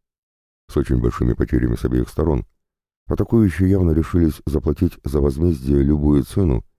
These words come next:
и не дарят пощады никому. А Д Г хватают оружие на палубе или забирают его из ещё тёплых рук павших генуэзцев.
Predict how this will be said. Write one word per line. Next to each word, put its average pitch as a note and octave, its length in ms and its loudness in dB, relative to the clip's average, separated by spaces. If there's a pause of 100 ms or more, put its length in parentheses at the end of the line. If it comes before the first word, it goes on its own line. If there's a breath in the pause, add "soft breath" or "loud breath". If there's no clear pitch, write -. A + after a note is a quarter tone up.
(320)
и - 120 0
не G#2 120 2
дарят D#2+ 260 0
пощады C2+ 340 -2
никому. A1+ 360 -4 (840)
А C2 100 -2
Д B1 100 -2
Г A#1+ 160 0
хватают A#1+ 460 0
оружие B1 340 0
на A#1 100 0
палубе C2+ 520 0
или B1+ 180 2
забирают C2 520 0
его C2 220 2
из B1+ 180 0
ещё C2 440 0
тёплых - 400 -2
рук D#2 240 -4
павших C2 360 -2
генуэзцев. C#2 560 -2